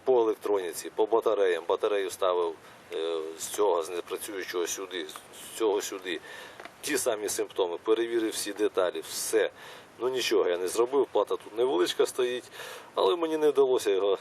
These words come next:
зробити, відновити, тому віддаю. До речі, ці, е, пилосмокти привезені з Європи,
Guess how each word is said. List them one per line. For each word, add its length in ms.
зробити, 520
відновити, 520
тому 400
віддаю. 360
До 140
речі, 240
ці, 320
е, 100
пилосмокти 520
привезені 540
з 80
Європи, 480